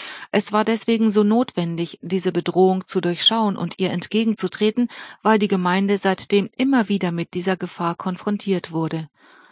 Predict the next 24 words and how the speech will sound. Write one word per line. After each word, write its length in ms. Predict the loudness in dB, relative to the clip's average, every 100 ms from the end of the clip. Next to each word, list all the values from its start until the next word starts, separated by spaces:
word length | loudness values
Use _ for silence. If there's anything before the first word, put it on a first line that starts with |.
| _ _
Frage 400 | 0 0 2 0
an 160 | 0
uns: 360 | 2 0 -2 -12 _ -20 _ _
Wie 120 | -2
verhält 460 | 0 0 0 0 0
es 120 | -2
sich 180 | -2 -2
heute? 440 | -2 -2 -4 -8 -10 _ _ _ _ -4
Haben 240 | 0 0
wir 120 | 0
nicht 200 | -4 -4 0
heute 180 | 0 0
mehr 220 | -2 -4
Probleme 480 | -4 2 4 4 4
damit, 320 | 4 2 -2 -16 -8
dass 220 | -6 0
wir 180 | 2 2
als 220 | 0 -4
Christen 460 | -4 -4 -2 -4 -2
so 140 | -2
unscheinbar 720 | -2 -2 0 -2 0 0 0
und 120 | 0 -2
schwach 340 | -4 -4 -4
sind, 240 | 0 -2